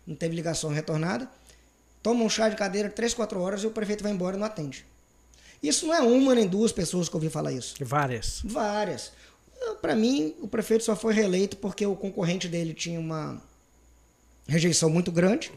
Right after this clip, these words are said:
Speaker 2: Uhum.
Speaker 1: né? Não, não, não vou entrar no mérito
Speaker 2: Claro.
Speaker 1: por quê.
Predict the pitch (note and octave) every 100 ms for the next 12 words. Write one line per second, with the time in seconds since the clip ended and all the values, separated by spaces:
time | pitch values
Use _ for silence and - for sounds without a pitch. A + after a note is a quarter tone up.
0 | D3 C3 G#2+ B2+ C#3 C3 - D3+ G3+ D3
1 | _ _ - D3+ C3+ A#2 A#2 _ _ C#3
2 | D3 D3+ D3 C#3+ D3 D#3 D#3 D3 C#3 D3
3 | C#3+ - F#3 D3 G3 C4